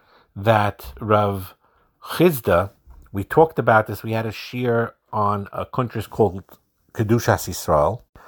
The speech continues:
that there discussed Rav Chizda's advice to his daughters on sexual matters. If you look at Kedushas Yisrael, shiur number four, it discusses that. But here he discussed about very seemingly mundane matters.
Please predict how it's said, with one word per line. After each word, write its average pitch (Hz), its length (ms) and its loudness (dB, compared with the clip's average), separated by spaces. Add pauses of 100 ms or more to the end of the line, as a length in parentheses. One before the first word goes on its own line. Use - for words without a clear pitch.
(300)
that 113 280 4
there 147 200 4
discussed 123 600 -2 (320)
Rav 101 180 -4
Chizda's 110 480 -2
advice 101 460 2
to - 100 -14
his 90 200 -8
daughters 104 600 0 (1080)
on 101 160 -2
sexual 95 480 -2
matters. 90 520 0 (460)
If - 60 -20
you 107 60 0
look 117 180 2
at 95 120 -4
Kedushas 113 400 -2
Yisrael, 98 640 2
shiur 110 380 -2
number 92 280 -4
four, 95 400 -2
it 82 80 -8
discusses 87 540 -4
that. 80 340 -4 (520)
But 104 140 0
here 175 240 4
he 170 60 0
discussed - 500 -2
about 123 240 -2
very 127 640 -2
seemingly 120 600 -2
mundane 98 480 -2
matters. 85 580 -8